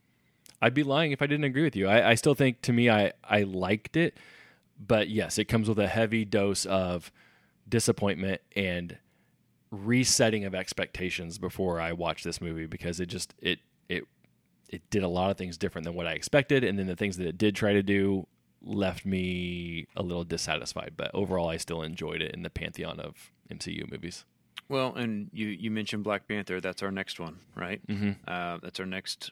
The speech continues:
Speaker 2: motion picture, and we don't even have a poster. Uh, we have no idea what's
Speaker 1: Mm-mm.
Speaker 2: gonna happen. We don't have a, a teaser. We don't have a poster. We don't know who's in it.
Speaker 1: Right.
Speaker 2: Um, and
Speaker 1: They, they played Thor: Love and Thunder pretty close to the vest, though. Like, I think I,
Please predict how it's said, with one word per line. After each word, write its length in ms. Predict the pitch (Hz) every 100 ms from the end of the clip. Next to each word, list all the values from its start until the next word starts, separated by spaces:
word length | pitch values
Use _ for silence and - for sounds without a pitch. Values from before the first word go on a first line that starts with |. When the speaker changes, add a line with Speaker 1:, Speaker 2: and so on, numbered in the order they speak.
| -
Speaker 2:
motion 720 | 107 104 101 95 - 101 92
picture, 580 | - - - 92 92 101 - - _ _ -
and 480 | 107 104 101 95 95
we 180 | 104 110
don't 200 | 110 101
even 220 | 95 87
have 260 | 92 92
a 120 | 85 82
poster. 460 | 127 165 - - - _ _ _ _ _
Uh, 180 | 90 85
we 100 | 104
have 120 | 143 87
no 200 | 92 98
idea 160 | 98
what's 160 | 101 95
Speaker 1:
Mm-mm. 40 |
Speaker 2:
gonna 120 | 104
happen. 300 | 98 127 80
We 100 | 82
don't 80 | 87
have 100 | 87
a, 160 | 80 80
a 60 | -
teaser. 440 | - 104 101 135 117
We 100 | 87
don't 100 | 80
have 120 | 78
a 100 | 73
poster. 340 | - 101 -
We 120 | - 104
don't 140 | 87
know 120 | 87
who's 300 | 82 90 - -
in 120 | 107
it. 200 | 180 - - -
Speaker 1:
Right. 140 | - 87 _
Speaker 2:
Um, 380 | - 90 78 73 _ _ _ _ _ _ -
and 220 | 104 90
Speaker 1:
They, 80 | 139
they 220 | 170 185
played 340 | 220 233 202 123
Thor: 300 | - 151 139
Love 180 | 127 120
and 120 | 107
Thunder 240 | 123 131
pretty 220 | 92 98 90
close 240 | 92 90
to 80 | -
the 60 | 87
vest, 300 | 82 80 -
though. 260 | 80 85 -
Like, 180 | 98 107
I 60 |
think 260 | - 127 120
I, 160 | 104